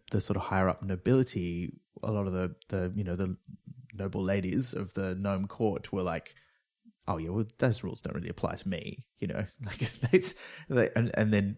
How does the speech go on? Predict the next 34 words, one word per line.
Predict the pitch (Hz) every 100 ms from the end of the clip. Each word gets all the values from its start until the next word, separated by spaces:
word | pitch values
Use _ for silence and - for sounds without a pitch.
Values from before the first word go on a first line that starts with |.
| -
th-, | 117 117
when | 104
they're, | 104 95 95 -
when | 113 107
Grimmer | 113 101
learns | 98 95 101
to | -
read | 98 90 90
and |
they're | 90
sort | 95 90
of | 87
asking | 90 - 92
her | 87
pointed | 85 87 87 -
questions | - - - 90
about, | 90 90 - _ -
"Mm, | 98
did | 277
your | 339
brain | 349 120 92 95
explode?" | 92 - - - 117 113 226 - - - -
<laughs> | -
Interesting, | 381 311 - - - 87 90
interesting. | 131 226 180 - 110 98 98 - - - -
Yeah, | 120 104 92
uh, | - 131
so | - 123
I, | 127 - - -
it's | 120 - -
nice | 139 147
to | 135
see | 127
that | 101 -